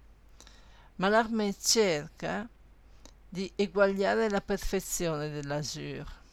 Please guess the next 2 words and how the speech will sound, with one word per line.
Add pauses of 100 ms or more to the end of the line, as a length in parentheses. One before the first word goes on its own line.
(1600)
Si
accusava